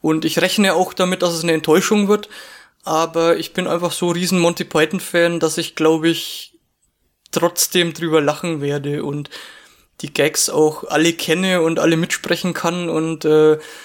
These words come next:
ich bin mal gespannt und werd hier auch berichten im Nerdwana-Podcast, wie es abgelaufen ist. Da freue ich mich drauf.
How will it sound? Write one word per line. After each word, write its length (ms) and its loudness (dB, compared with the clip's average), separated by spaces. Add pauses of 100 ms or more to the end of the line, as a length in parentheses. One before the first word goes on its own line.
(440)
ich 180 -12
bin 120 -2
mal 140 0
gespannt 400 -2
und 140 -4
werd 160 2
hier 200 0
auch 140 0
berichten 480 -2
im 280 -6 (420)
Nerdwana-Podcast, 880 -2
wie 60 -6
es 140 -2
abgelaufen 680 -2
ist. 320 -6
Da 320 4
freue 260 2
ich 60 -6
mich 140 -8
drauf. 340 -8